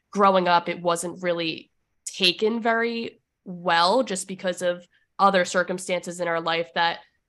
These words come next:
other family members were going through that made it hard for us to be able to fully express who we wanted to be. So I feel like that sits with you for forever until you're able to actually talk about it and get it out, where it's like,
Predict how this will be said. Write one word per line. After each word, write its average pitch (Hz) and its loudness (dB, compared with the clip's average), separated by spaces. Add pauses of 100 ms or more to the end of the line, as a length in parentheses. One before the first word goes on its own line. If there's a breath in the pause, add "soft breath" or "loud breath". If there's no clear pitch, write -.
(220)
other 190 4
family 175 2
members 170 -2
were 175 -4
going 165 -2
through 175 -8
that 175 -2
made 175 -2
it 175 0
hard 180 -2
for - -6
us 180 -4
to - -12
be 180 -6
able 175 -4
to 185 -6
fully 175 -2
express 165 -4
who 190 0
we 175 -2
wanted 170 -2
to 180 -4
be. 180 -2
So 196 0
I 170 0
feel 196 -2
like 180 0 (760)
that 180 8 (1000)
sits - 0
with 214 -2
you 190 0
for 175 2
forever 190 2
until 170 -2
you're 170 -6
able 175 -6
to 160 -8
actually 170 -2
talk - -6
about 190 4
it 240 0
and 180 -6
get 170 -2
it 160 -4
out, 185 0
where 185 0
it's 180 -10
like, 180 -4